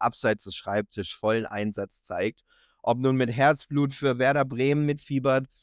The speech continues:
oder als engagierter Sponsor die Rhein-Neckar-Löwen unterstützt. Aber heute wollen wir nicht über die schönen Hochglanzbroschüren sprechen.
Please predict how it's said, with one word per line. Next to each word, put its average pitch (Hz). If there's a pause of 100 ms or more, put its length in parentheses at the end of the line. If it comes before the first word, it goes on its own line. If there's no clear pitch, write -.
(140)
oder 131
als 110
engagierter 113
Sponsor 117
die 104
Rhein-Neckar-Löwen 104 (220)
unterstützt. - (680)
Aber 113
heute 139
wollen 135
wir 131
nicht 139
über 131
die 123
schönen 143
Hochglanzbroschüren 156
sprechen. 143